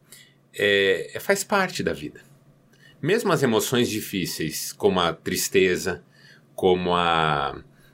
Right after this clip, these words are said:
a angústia, a, o medo, é, Deus nos criou com a possibilidade de vivermos tantas emoções como cantaria o cantor, né? O, o,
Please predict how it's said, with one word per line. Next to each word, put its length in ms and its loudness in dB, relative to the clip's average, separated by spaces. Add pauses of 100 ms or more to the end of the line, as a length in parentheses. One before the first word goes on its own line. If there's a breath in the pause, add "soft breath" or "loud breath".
(120)
a 920 -2
angústia, 800 -2 (480 loud breath)
a, 760 2
o 80 -2
medo, 560 2 (720 soft breath)
é, 220 -8 (320)
Deus 340 2
nos 240 4
criou 600 4 (380)
com 520 2
a 280 0
possibilidade 840 0
de 120 -6
vivermos 960 -2 (720 soft breath)
tantas 400 2
emoções 440 0
como 280 -2
cantaria 560 0
o 260 -4
cantor, 400 -4
né? 160 0
O, 60 2
o, 580 -6